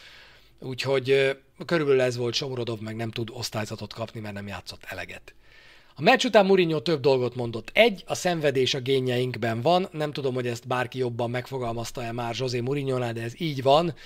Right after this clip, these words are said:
és többes szám első személyben fogalmazott. Direkt megnéztem az eredeti olasz nyelvű nyilatkozatot is. „A szenvedés a génjeinkben van”, mondta José Mourinho, csak azoknak, akik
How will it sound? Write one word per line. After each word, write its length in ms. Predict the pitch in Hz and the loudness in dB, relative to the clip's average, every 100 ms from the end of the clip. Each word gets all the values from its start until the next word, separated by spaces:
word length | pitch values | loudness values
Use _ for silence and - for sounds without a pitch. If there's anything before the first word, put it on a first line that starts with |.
| - - - | -20 -20 -10
és 300 | 147 135 - | -2 -2 0
többes 340 | 170 143 143 | -2 0 0
szám 260 | - 135 131 | -2 -4 0
első 300 | 135 123 135 | 0 0 0
személyben 480 | - 127 123 123 123 | -2 0 0 -2 -2
fogalmazott. 640 | 143 131 135 139 151 120 | -2 2 4 4 2 -2
Direkt 360 | 139 135 120 | 0 0 0
megnéztem 540 | 127 120 117 113 - 117 | -6 -6 -6 -8 -8 -8
az 100 | 110 | -4
eredeti 400 | 123 123 117 117 | -4 -2 -4 -2
olasz 260 | 131 127 | 0 0
nyelvű 260 | - 127 131 | -2 -6 -4
nyilatkozatot 640 | 156 170 156 175 170 175 190 | -2 -2 -2 0 0 0 0
is. 260 | 214 - - - - - - | -2 -2 -8 -20 -20 -18 -16
„A 80 | - | -14
szenvedés 640 | 120 185 160 147 139 135 | -2 0 2 2 2 0
a 60 | 131 | -2
génjeinkben 1120 | 131 156 143 139 135 135 135 120 107 117 113 | -2 -4 -2 0 0 0 -6 -8 -6 -6 -6
van”, 320 | 113 113 104 | -6 -8 -10
mondta 320 | 117 120 113 117 | -12 -12 -10 -8
José 260 | 123 120 | -6 -6
Mourinho, 500 | 110 127 156 160 156 | -4 -2 0 2 2
csak 180 | 151 127 | 0 -2
azoknak, 400 | 135 123 123 123 | -4 -4 -4 -4
akik 420 | 123 120 110 - | -4 -6 -8 -12